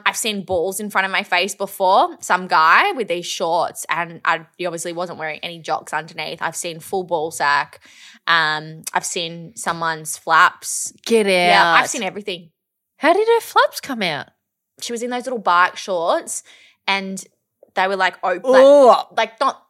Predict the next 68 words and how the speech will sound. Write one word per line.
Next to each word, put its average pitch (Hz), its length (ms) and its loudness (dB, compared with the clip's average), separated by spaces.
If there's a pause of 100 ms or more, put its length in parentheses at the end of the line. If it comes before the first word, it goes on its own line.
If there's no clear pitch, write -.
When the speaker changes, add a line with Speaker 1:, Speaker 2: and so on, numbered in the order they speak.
(120)
Speaker 1:
they 226 80 2
weren't 226 220 0
tight 202 340 -4
bike - 180 2
shorts, 190 160 -10
they 202 60 -4
were 196 100 -4
loose 202 380 -6
ones. 123 500 -14
And 202 100 -10
then 190 120 -10
her 220 180 -8
undies 190 640 -8
must 190 280 -12
have, 202 220 -10
I 196 120 0
don't 185 100 -8
know. 180 60 -8
And 175 320 -4
I 180 160 4
was, 190 140 -12
I 214 100 4
remember 220 280 0
I 190 60 2
was 180 140 -6
doing 202 240 -4
the 160 80 -10
class, - 320 0
and 170 80 -8
I - 20 -20
turned 196 360 -6
and 175 80 -4
I 165 60 0
was 180 100 -4
like, 180 140 -2 (800)
Speaker 2:
Oh 208 180 -6
my 208 220 -4
Speaker 1:
Like 226 180 2
that 226 140 4
Speaker 2:
God. 220 80 0
Speaker 1:
lady 233 380 2
that 226 120 2
we 208 80 -4
saw 208 240 0
in 190 100 -2
America 190 440 -2 (140)
at - 240 -2
that 185 260 0
spa 185 400 2
that - 120 -12
didn't 190 160 -10
have 180 120 -8
undies 180 320 -6
on. 170 220 -6
Speaker 2:
<laughs> - 40 -12
Oh, - 160 -8 (300)
yeah. 226 80 6
Speaker 1:
It 254 300 0
was 240 100 4
like 247 220 6
that. 226 260 6 (220)
And 233 100 6
I 240 120 10
was 226 180 0
mortified. 247 460 6
I - 20 2
was 226 60 2
like, 254 100 6